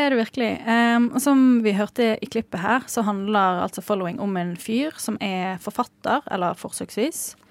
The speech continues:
som følger etter folk bare for å se hva de gjør på. Ehm, og som han snakket om, hadde han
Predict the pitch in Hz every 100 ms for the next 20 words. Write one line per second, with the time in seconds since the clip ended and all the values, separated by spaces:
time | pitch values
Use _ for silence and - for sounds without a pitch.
0 | _ _ - 226 214 - - 202 185 -
1 | - - 220 - - - - 175 175 170
2 | 175 190 180 185 175 - - 247 - _
3 | _ _ - _ _ - 202 190 190 185
4 | 185 185 185 190 - - - 202 190 190
5 | 202 185 175 180 190 185 180 185 185